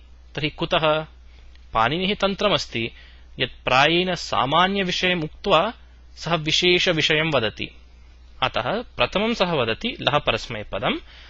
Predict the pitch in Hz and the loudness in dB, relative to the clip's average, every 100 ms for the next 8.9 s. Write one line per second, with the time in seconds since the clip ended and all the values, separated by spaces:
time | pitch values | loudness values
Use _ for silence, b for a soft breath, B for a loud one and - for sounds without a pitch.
0 | B B 202 226 233 202 165 139 - 123 | B B 0 0 -2 -2 0 -2 -4 -4
1 | - 113 208 285 b b b - 208 175 | -2 -2 -4 -6 b b b -2 2 4
2 | 131 160 226 131 - 131 117 - 107 120 | 4 4 4 2 0 -4 -4 -2 -2 -2
3 | 117 113 - - - 139 143 185 180 151 | -4 -10 -16 -20 -4 0 2 2 2 4
4 | 120 156 262 b b b 143 202 196 220 | 2 0 -2 b b b 0 0 0 2
5 | 196 143 147 - - - 127 113 107 - | 2 2 0 0 -2 0 4 4 2 -2
6 | B B B B B B B - - - | B B B B B B B -20 -12 -8
7 | 120 - 135 123 - - 131 185 - b | -6 -2 0 0 -6 -4 0 0 -2 b
8 | b b b b - - 175 180 - | b b b b -20 0 4 4 2